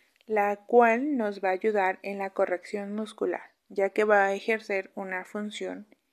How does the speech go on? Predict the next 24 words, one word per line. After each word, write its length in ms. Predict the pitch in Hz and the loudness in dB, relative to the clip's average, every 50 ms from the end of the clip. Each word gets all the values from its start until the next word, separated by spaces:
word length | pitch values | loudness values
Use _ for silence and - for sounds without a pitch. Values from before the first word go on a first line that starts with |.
| _ _ _ _ | _ _ _ _
en 280 | - 202 190 190 196 202 | -10 -8 -8 -8 -6 -6
los 200 | 214 226 233 233 | -6 -6 -4 -4
músculos. 640 | 269 285 311 294 302 - - - - - - - _ _ _ _ _ _ _ _ _ _ _ _ _ _ _ _ _ _ _ _ _ _ _ _ - - _ _ _ _ _ _ _ _ _ _ | -4 -4 -4 -4 -6 -6 -8 -8 -8 -8 -12 -18 _ _ _ _ _ _ _ _ _ _ _ _ _ _ _ _ _ _ _ _ _ _ _ _ -20 -20 _ _ _ _ _ _ _ _ _ _
Además 640 | - 226 226 226 240 233 233 254 262 269 277 269 - - - - - | 4 4 6 6 4 4 4 6 6 4 4 2 -2 -10 -16 -8 0
de 180 | 233 254 247 | 2 2 4
corregir 580 | - - 240 226 196 180 - - 202 196 185 180 | 4 4 4 4 2 -2 0 0 0 0 0 -2
la 240 | 175 170 165 - - | -6 -6 -6 -8 -8
pisada 460 | - 170 165 - 175 170 165 165 170 | -12 -12 -8 -8 -8 -6 -6 -8 -8
en 180 | 180 185 208 233 | -8 -6 -4 -4
equino, 600 | 240 240 - 277 277 254 220 214 233 277 294 - _ _ _ _ _ _ | -4 -4 -2 -2 0 0 0 -2 -2 -4 -6 -8 _ _ _ _ _ _
también 420 | - 226 226 226 233 240 247 240 | 0 0 2 2 2 2 2 2
nos 200 | 254 269 254 233 | 0 0 0 0
va 80 | 214 208 | 0 2
a 20 | |
ayudar 260 | 208 208 208 202 196 196 | 2 2 2 0 0 0
a 160 | 202 196 - | -2 -2 -2
corregir 640 | 190 190 180 180 170 - - - 190 190 190 - - | -2 -2 -2 -4 -8 -12 -14 -12 -10 -10 -10 -6 -4
alguna 640 | 190 190 190 190 190 196 196 190 190 190 190 - - - | -4 -4 -2 -4 -4 -6 -6 -4 -4 -4 -4 -6 -6 -4
otra 580 | 202 196 - - - 196 196 196 196 190 196 - _ _ _ _ _ _ _ _ _ _ _ _ _ _ _ _ _ _ _ _ _ - | -4 -4 -4 -4 -2 -2 0 0 -2 -4 -6 -10 _ _ _ _ _ _ _ _ _ _ _ _ _ _ _ _ _ _ _ _ _ 2
desviación 840 | 220 214 214 214 214 196 185 180 - - 202 202 196 202 214 226 | 4 4 4 2 2 2 2 0 -2 -4 -6 -6 -4 -4 -6 -2
que 120 | 226 233 214 | 0 0 0
tenga 600 | 220 - 180 185 180 180 180 180 180 180 - _ - | 0 -2 -6 -8 -4 -2 -2 0 0 -2 -4 _ -6
el 220 | 202 196 190 - | -6 -6 -4 -2
tobillo, 400 | 226 240 269 285 269 269 - | -2 0 0 0 0 -2 -6